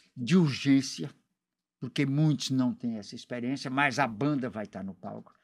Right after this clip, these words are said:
E não adianta o cara chegar lá e ficar só no violão, eu queria uma coisa mais... Aí eu disse, "Quem vai ficar tomando conta?" Ele, "O maestro Manuel Ferreira." Eu digo, "Vou lá." Fui bater na polícia.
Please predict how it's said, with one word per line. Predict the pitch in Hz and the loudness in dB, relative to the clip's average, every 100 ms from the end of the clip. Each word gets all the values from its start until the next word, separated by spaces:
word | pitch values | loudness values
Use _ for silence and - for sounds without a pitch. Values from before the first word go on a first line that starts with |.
| _ | _
E | 302 277 | -4 0
não | 247 | 0
adianta | 202 202 202 | 0 -4 -4
o | |
cara | 208 185 | -6 -6
chegar | 170 185 160 | -6 -6 -6
lá | 156 165 | -4 -6
e | |
ficar | - 156 | -6 -10
só | - 156 | -8 -8
no | 147 | -8
violão, | 131 143 135 147 | -8 -8 -6 -6
eu | 151 | -6
queria | 143 175 160 | -6 -6 -4
uma | 170 | -4
coisa | 180 165 | -6 -8
mais... | 165 165 175 151 - - - - - - - - _ _ _ _ _ _ _ _ _ _ _ _ _ _ _ _ _ _ _ - | -4 -2 -2 -4 -6 -10 -20 -20 -20 -20 -20 -20 _ _ _ _ _ _ _ _ _ _ _ _ _ _ _ _ _ _ _ -4
Aí | - 269 | -4 -4
eu | 269 | -10
disse, | 220 233 - - - | -10 -10 -12 -14 -16
"Quem | 302 294 | -12 -10
vai | 175 185 135 147 _ _ | -10 -8 -10 -12 _ _
ficar | - - - 123 _ | -18 -16 -12 -12 _
tomando | 123 120 107 | -8 -8 -8
conta?" | - 101 | -12 -10
Ele, | 113 | -8
"O | 127 | -6
maestro | 143 143 - | -4 -6 -8
Manuel | 143 139 139 | -8 -6 -6
Ferreira." | - 127 113 92 80 _ _ | -6 -4 -4 -6 -10 _ _
Eu | 131 | -20
digo, | 147 | -12
"Vou | 214 254 | -10 -8
lá." | 123 - - | -10 -12 -18
Fui | 254 240 | -16 -8
bater | 226 - - 247 | -8 -8 -10 -10
na | 262 | -8
polícia. | - 180 226 - - | -10 -10 -12 -14 -16